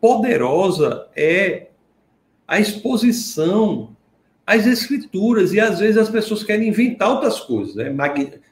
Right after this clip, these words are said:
coisas mirabolantes, quando nós temos um exemplo aqui muito claro do poder das Escrituras quando expostas de, de forma devida.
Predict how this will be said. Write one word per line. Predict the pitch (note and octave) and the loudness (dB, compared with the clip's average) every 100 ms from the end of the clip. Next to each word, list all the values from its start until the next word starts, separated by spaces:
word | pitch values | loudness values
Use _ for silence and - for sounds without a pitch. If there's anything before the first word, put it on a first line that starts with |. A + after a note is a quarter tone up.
| _ | _
coisas | D#3 D3 C#3+ A2 - _ _ | -2 2 2 -2 -12 _ _
mirabolantes, | C#3+ G3 F3+ F3+ E3 E3+ C#3+ C#3 F#3 G3+ - - - _ _ _ _ _ _ | 0 4 4 4 4 4 4 4 2 -2 -8 -14 -18 _ _ _ _ _ _
quando | F#3+ G#3 | -2 2
nós | G#3+ A3 | 2 2
temos | G#3+ C4 A3 | 0 0 2
um | B3 | 4
exemplo | A#3 - G3 G3+ | 2 0 -4 -4
aqui | F3+ F#3 | -6 -4
muito | F3+ G#3+ G#3+ B3+ | -2 -2 -4 -8
claro | - - D#3 F3+ F#3+ E3+ | -10 -14 -6 -2 0 0
do | D#3+ D#3+ | -4 -6
poder | F#3+ F3+ C#3+ G3 | -4 -4 0 0
das | G3+ F3+ | 0 -2
Escrituras | F#3 - E3+ E3 D#3 F3+ F3 | -6 -8 -8 -6 -4 -4 -4
quando | - F3+ F3+ F#3 - | -6 -4 -2 -4 -2
expostas | G#3 G#3 - - _ _ E3 G#3 G#3 G3 D3 - - | 0 0 -6 -12 _ _ 4 4 2 0 -2 -2 -2
de, | F3 F#3 - | 2 2 0
de | F3 | -6
forma | - F3 F#3 | -4 -4 -2
devida. | G#3 F3+ C#3+ G3 F3+ C3+ | 0 -2 -2 -2 -2 -6